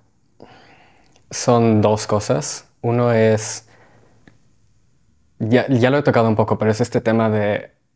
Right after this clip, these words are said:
hazlo, como cree en ti lo suficiente para iniciar, porque no sabes qué es lo que va a pasar.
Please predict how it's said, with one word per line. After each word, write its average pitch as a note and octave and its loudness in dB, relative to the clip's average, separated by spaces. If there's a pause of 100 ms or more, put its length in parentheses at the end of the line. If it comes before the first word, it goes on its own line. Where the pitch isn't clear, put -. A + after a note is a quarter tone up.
(1000)
hazlo, G#2+ -2
como G#2+ -6 (280)
cree C3 2
en A2 -4
ti A#2+ 2
lo A2+ 0
suficiente A2 -2
para A2 -4
iniciar, G2+ -8 (1200)
porque A2+ 0 (640)
no A2+ 0
sabes G#2+ 0
qué - -8
es F#2 -6
lo G2+ -12
que - -12
va F2 -12
a F2 -16
pasar. - -16